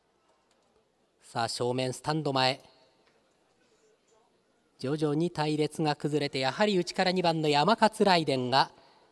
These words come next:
前に出ていきます。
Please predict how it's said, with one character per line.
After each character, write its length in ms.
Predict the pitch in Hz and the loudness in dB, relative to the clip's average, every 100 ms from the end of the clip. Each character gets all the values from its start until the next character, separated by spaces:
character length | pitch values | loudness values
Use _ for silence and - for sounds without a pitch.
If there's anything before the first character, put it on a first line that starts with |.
| _ _ | _ _
前 360 | 139 139 160 135 | -2 0 2 0
に 240 | 110 110 - _ 123 | -4 -8 -12 _ -4
出 160 | 147 | -2
て 100 | 147 | -2
い 140 | 107 101 | -4 -8
き 200 | - 120 | -8 -6
ま 140 | 113 | -6
す。 400 | - - - | -8 -18 -20